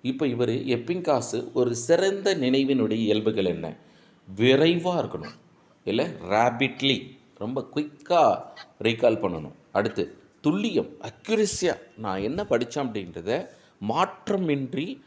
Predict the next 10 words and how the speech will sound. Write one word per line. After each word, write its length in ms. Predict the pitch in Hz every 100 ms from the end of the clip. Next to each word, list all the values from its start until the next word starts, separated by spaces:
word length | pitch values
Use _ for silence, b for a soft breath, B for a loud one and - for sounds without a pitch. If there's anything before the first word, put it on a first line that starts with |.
| B
அப்படியே 500 | 107 - 123 123 127 127
சொல்லணும். 340 | 92 82 80 - b b
அதுக்கடுத்தது 640 | 90 95 107 107 107 98 -
கால 480 | 107 120 151 131
அளவு 560 | 87 101 110 110 107 92
அப்படின்னு 320 | 92 92 101
பார்க்கும்போது 460 | 92 92 - 101 104
length 380 | 110 170 214 214
of 140 | 147 - -
time 240 | 101 80